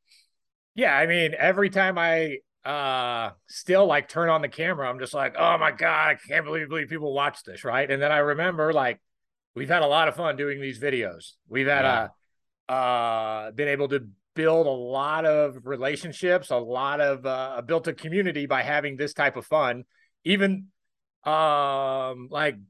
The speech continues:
Speaker 1: every time I walk into jujitsu, I'm just like, "Oh, I'm forty. Why am I doing this? Like, what am I, what am I gonna hurt today?" And then you just get it. It, it's human nature that you're always gonna have some nasty voice telling you not to do something.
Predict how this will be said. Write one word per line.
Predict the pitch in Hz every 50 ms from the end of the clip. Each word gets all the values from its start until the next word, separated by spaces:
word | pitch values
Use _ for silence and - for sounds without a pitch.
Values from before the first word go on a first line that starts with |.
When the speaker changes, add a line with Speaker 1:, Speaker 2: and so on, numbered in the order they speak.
| _ _ _ _ _ _ _ _ -
Speaker 1:
every | 151 196 202 208 214 202
time | 190 202 208 208 208
I | 208
walk | 202 180 185 196 208 202
into | 214 202 196 202 190
jujitsu, | 160 156 196 190 185 190 208 196 - 160 143
I'm | 135 127 127
just | 120 -
like, | 139 135 135 127 - - -
"Oh, | - 139 139 139 135 135 127 123 120 120 110 - -
I'm | 123 120
forty. | - - 160 151 147 147 139 135 135 131
Why | 113 113 123 135 143 143
am | 151 151
I | 147 143
doing | 143 147 147 143 143 143 139
this? | 135 135 135 131 - -
Like, | 131 127 123 117 - -
what | 120 139 147
am | 151
I, | 147 147 147 147 - - _ _ _ _ _ _
what | - 143 175
am | 190
I | 190 185
gonna | 180 185 180 143
hurt | 170 190 170 185
today?" | 170 151 165 180 160 143 135 135 143 - _ _ _ _ _ _
And | 113 131
then | 139 139 139 143
you | 143 135
just | 143 135 117 95
get | - 156 156
it. | 160 165 160 - _ _ 151 139
It, | 156 170 170 - -
it's | 160 156 - -
human | - 247 254 254 226 196
nature | 180 185 185 175 - 156 139 135
that | 139 139 135
you're | 143 151 - - -
always | 151 160 180 190 185 160
gonna | 175 170 156 139
have | 165 160 151 135
some | - 160 139 131
nasty | 131 135 143 151 - - 175 143
voice | 123 131 139 147 143 -
telling | - 160 156 156 147
you | 160 156 143
not | 127 127 123 123 123 -
to | 127
do | 104 120 113
something. | 101 - 98 90 95